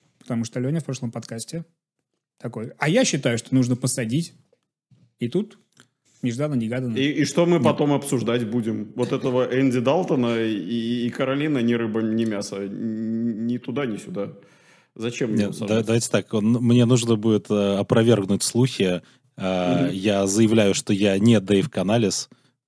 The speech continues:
Speaker 3: но я
Speaker 2: Мгм.
Speaker 3: голос, который шепчет ему в ухо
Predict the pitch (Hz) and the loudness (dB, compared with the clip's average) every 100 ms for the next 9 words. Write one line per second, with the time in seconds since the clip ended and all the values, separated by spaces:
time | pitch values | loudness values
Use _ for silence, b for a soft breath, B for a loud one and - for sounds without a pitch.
0 | - 95 95 98 92 90 85 - - 104 | -4 0 2 2 2 -2 -6 -10 -10 2
1 | 117 101 85 - - - 90 107 - - | 4 4 0 -4 -6 -4 -4 -4 -6 -8
2 | - 87 90 87 - 85 95 | -10 -8 -8 -8 -12 -14 -16